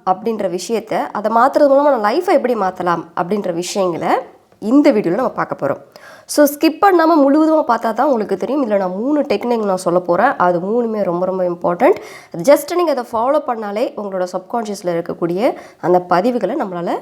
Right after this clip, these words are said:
என்ன செய்ய முடியும்? மாற்ற முடியும். இப்பதான் ஃபர்ஸ்ட் டைம் இந்த வீடியோ நீங்க பார்க்குறீங்க, நம்ம சேனலுக்கு நீங்க ரொம்ப புதுசு அப்படின்னா, இந்த சீ-, இது வந்து ஒரு சீரியஸா இந்த கண்டென்ட் எல்லாம் போயிட்டு இருக்கு. இதுக்கு முன்னாடி இன்னும் ஒரு ரெண்டு கண்டென்ட் நம்ம போட்டிருக்கிறோம்.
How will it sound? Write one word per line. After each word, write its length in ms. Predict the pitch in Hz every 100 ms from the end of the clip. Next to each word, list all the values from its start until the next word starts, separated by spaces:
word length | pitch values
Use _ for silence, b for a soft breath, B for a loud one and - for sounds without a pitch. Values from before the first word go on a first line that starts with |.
| - -
என்ன 120 | 220
செய்ய 220 | 233 196
முடியும்? 320 | 175 160 - -
மாற்ற 460 | 165 165 180 196
முடியும். 420 | 180 156 160 180 175 - _ b b b b b
இப்பதான் 360 | - 190 240 -
ஃபர்ஸ்ட் 260 | 214 254
டைம் 160 | 294 277
இந்த 120 | 247
வீடியோ 280 | 208 220 240
நீங்க 200 | 220 196
பார்க்குறீங்க, 560 | 185 196 202 190 185 190
நம்ம 160 | 185 175
சேனலுக்கு 280 | 190 208 208
நீங்க 220 | 185 170 165
ரொம்ப 220 | - 180 180
புதுசு 260 | 180 214 -
அப்படின்னா, 440 | 185 - 165 240 - B B B B
இந்த 300 | - 285 302 294
சீ-, 180 | 277 269
இது 120 | 220
வந்து 200 | 240 294
ஒரு 160 | 247 196 -
சீரியஸா 420 | 269 262 247 262
இந்த 440 | 208 175 170 156 - 190
கண்டென்ட் 240 | 185 190
எல்லாம் 200 | 175 180
போயிட்டு 260 | 180 175 170
இருக்கு. 260 | 170 -
இதுக்கு 260 | 240 - 220
முன்னாடி 280 | 226 262 277
இன்னும் 280 | 233 220
ஒரு 160 | 240 202
ரெண்டு 220 | 180 170 170
கண்டென்ட் 280 | 165 196 190
நம்ம 120 | 170
போட்டிருக்கிறோம். 500 | 180 185 180 - 262